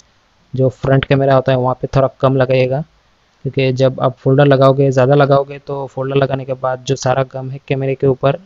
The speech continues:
या sensor के ऊपर आ जाता है, तो उससे आपको नुकसान हो सकता है, तो please इस चीज़ का ध्यान रखिएगा। तो चलिए दोस्तों, यहाँ पे gum लग चुका है, तो हम इसे दस पन्द्रह second के लिए सूखने के लिए रख देंगे, उसके बाद ये fitting बहुत बढ़िया आएगा।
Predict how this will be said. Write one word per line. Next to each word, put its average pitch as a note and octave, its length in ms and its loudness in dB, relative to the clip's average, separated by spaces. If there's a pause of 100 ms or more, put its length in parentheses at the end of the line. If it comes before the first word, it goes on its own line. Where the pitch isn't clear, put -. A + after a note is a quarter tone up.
या C3 340 0
sensor C3 360 -6
के C#3+ 60 2
ऊपर C3+ 220 2
आ C3 160 2
जाता C3+ 240 0
है, C#3 160 -4 (240)
तो C#3+ 60 -6
उससे - 180 -4
आपको C#3+ 200 0
नुकसान C#3+ 320 0
हो C#3 100 0
सकता C#3 220 -8
है, C#3+ 40 -2
तो D3+ 100 -2
please C#3+ 320 -6
इस C3 100 -4
चीज़ - 180 -16
का C#3 100 -4
ध्यान B2+ 220 -6
रखिएगा। A#2+ 360 -14 (600)
तो C#3+ 280 8
चलिए D3 260 8
दोस्तों, C#3+ 320 6
यहाँ C3+ 300 6
पे C#3+ 120 6
gum C3+ 260 6
लग C3 160 6
चुका C#3 260 0
है, C3+ 120 0
तो C#3 160 2
हम C3+ 180 4
इसे C#3 220 4
दस C3+ 240 4
पन्द्रह C#3 240 4
second C#3 260 2
के - 100 -2
लिए C#3+ 120 6
सूखने C#3 320 2
के C#3 100 4
लिए C#3+ 100 8
रख C3 120 6
देंगे, C3+ 320 0 (580)
उसके D3 240 2
बाद C3 280 4
ये C3+ 160 4
fitting C3+ 400 2
बहुत C3+ 280 0
बढ़िया C3+ 280 4
आएगा। C3 320 0